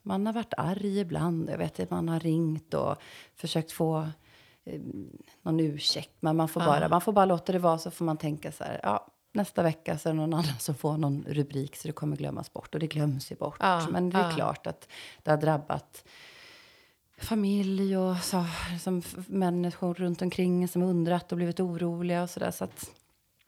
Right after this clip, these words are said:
Speaker 1: och en själv, man har blivit sårad och arg och besviken och ledsen. Men jag vet inte, man blir härdad
Speaker 2: Ja,
Speaker 1: tyvärr. Man blir
Speaker 2: ja.
Speaker 1: lite sådär, äh, man får lite teflonhud.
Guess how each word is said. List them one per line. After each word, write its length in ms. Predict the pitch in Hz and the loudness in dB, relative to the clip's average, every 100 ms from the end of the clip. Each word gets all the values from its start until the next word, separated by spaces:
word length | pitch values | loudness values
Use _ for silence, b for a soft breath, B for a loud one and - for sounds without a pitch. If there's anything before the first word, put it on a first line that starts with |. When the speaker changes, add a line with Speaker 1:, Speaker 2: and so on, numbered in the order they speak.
| _ _ - - | _ _ -6 0
Speaker 1:
och 220 | 165 165 | 2 4
en 140 | 165 | 4
själv, 640 | - 151 160 202 180 160 160 | 2 0 0 0 0 -4 -2
man 120 | 170 | 0
har 80 | 170 | 0
blivit 240 | 170 175 | -4 -6
sårad 400 | - 175 165 165 | -6 -4 -4 -2
och 80 | 165 | -2
arg 340 | 165 160 165 165 | -2 -2 -4 -2
och 160 | 170 175 - B B B B B | -4 -6 -10 B B B B B
besviken 540 | - - 170 156 - 170 | -12 -6 -4 -4 -4 -2
och 60 | |
ledsen. 420 | 165 156 - 165 175 | -2 -6 -4 -2 0
Men 160 | 170 - B B B B B B B _ | -2 -4 B B B B B B B _
jag 80 | 185 | -10
vet 260 | 202 185 226 | -6 -4 -4
inte, 180 | 190 | -2
man 140 | 202 202 | 0 2
blir 240 | 254 190 | 2 2
härdad 720 | 147 165 254 247 - - 370 - | 0 -2 -2 -4 -2 -2 0 2
Speaker 2:
Ja, 120 | 185 | 4
Speaker 1:
tyvärr. 280 | 170 165 160 | 4 2 2
Man 160 | 262 | 2
blir 160 | 226 196 | 2 2
Speaker 2:
ja. 80 | 247 | 2
Speaker 1:
lite 220 | 302 302 | 0 -4
sådär, 520 | - 143 131 151 156 | 0 0 2 2 0
äh, 100 | - - - - - B B B B B 233 - 185 | -4 -10 -12 -14 -16 B B B B B -18 -14 -8
man 120 | 208 | -6
får 220 | 220 247 226 | -4 -4 -4
lite 280 | 214 233 | -4 -6
teflonhud. 1200 | 208 _ - - 226 196 160 156 156 233 190 143 | -8 _ -12 -8 -4 0 0 0 -2 -4 -2 -4